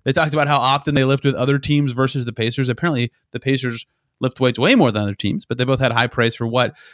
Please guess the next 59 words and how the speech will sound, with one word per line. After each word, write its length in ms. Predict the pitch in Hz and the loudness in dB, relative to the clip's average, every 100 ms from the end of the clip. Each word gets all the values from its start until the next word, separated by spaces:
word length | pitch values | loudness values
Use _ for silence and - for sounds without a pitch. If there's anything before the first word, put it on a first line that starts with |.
| _ | _
the 80 | - | -10
culture 300 | - 143 135 | -2 -2 0
staff, 260 | - 117 117 _ _ - | 0 0 -2 _ _ -4
the 140 | 139 | -4
culture 520 | - - 156 147 - | -4 -4 -2 -2 -4
staff, 320 | - 90 - | -2 -2 0
the 80 | 139 | 0
training 400 | - 214 277 214 | 0 0 0 0
staff 320 | - 117 110 | 0 0 0
does. 240 | 120 113 - | 0 0 -2
And 180 | 151 143 | -2 -2
the 60 | |
culture 400 | - 339 370 220 | -2 -2 0 -2
of 100 | 160 | -2
the 80 | 139 | -6
team 320 | - 254 202 | -4 0 2
is 100 | 147 | 2
something 160 | 156 147 | 2 2
they 80 | 135 | 2
both 180 | 131 | 0
talked 260 | - 123 135 | 0 -2 0
about, 280 | 123 113 - - - _ - | 0 0 -2 -10 -20 _ -4
uh, 280 | 127 120 - | 0 0 -2
praising 440 | - 151 147 151 | -2 0 0 0
and 80 | 131 | 0
saying 300 | 143 139 135 | 0 0 0
it, 100 | 117 | -2
it 240 | 123 127 | -2 -2
was 140 | 131 123 | -2 -2
much 220 | 131 - | -4 0
better 180 | 127 131 | 0 0
than 100 | 117 | -2
some 140 | 123 | -2
other 140 | 127 | -2
places 340 | - 131 135 131 | -2 -2 -2 -2
they've 240 | 127 120 | 0 0
been. 320 | 120 127 180 | 0 2 2
And 180 | 156 127 - - _ | 2 -2 -6 -20 _
they, 200 | 135 139 | -2 0
they 120 | 135 | 2
even 220 | 151 170 147 | 0 0 -2
discussed 400 | - 165 151 143 | -2 -2 -2 -4
a 20 | |
story 260 | - 151 | -2 2
I 80 | 127 | 4
haven't 200 | 170 185 | 2 0
heard 100 | 147 | -2
much 160 | 139 - | -4 -4
about, 300 | 131 180 160 | -2 0 0
which 160 | 143 | -4
is 100 | 143 | -6
getting 240 | 131 175 156 | -4 -4 -2
fined 440 | - 151 196 208 | -2 0 2 0
for 100 | 165 | 0
being, 180 | 160 165 | 0 0
like, 240 | 151 139 - | 0 -2 -6
very 600 | 120 113 151 160 180 175 | -12 -2 2 4 2 0
minimally 540 | 131 143 165 170 165 143 | -2 2 2 4 2 4
late 280 | 135 - | 2 0